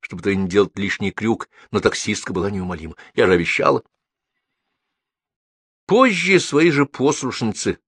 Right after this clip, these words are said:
скажут матушке, что Анну знают во всех окрестных деревнях, и она никогда не проедет мимо идущего старика или маленького ребенка, если в машине есть место. Но эта настоятельница узнает позже.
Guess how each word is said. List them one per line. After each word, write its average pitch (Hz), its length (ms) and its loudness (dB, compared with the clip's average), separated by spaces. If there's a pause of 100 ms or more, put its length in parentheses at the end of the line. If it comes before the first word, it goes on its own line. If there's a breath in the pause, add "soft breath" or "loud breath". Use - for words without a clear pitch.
скажут 98 500 -4
матушке, - 440 -6 (680)
что - 320 2
Анну 147 420 4
знают 139 400 2
во 131 100 6
всех - 280 -2
окрестных 135 460 -4
деревнях, 104 580 0 (420)
и 92 60 -4
она 101 280 0 (360 loud breath)
никогда 85 340 -6
не 92 100 -2
проедет 90 360 0
мимо 95 220 -2
идущего 95 420 -2
старика 92 500 -4
или 85 100 0
маленького 85 420 -6
ребенка, 87 560 -4
если 87 160 -12
в 87 40 -8
машине 87 380 -4
есть 85 240 -8
место. 85 340 -10 (640)
Но 107 220 6
эта 190 320 6
настоятельница 170 840 2
узнает 156 460 0
позже. 101 460 0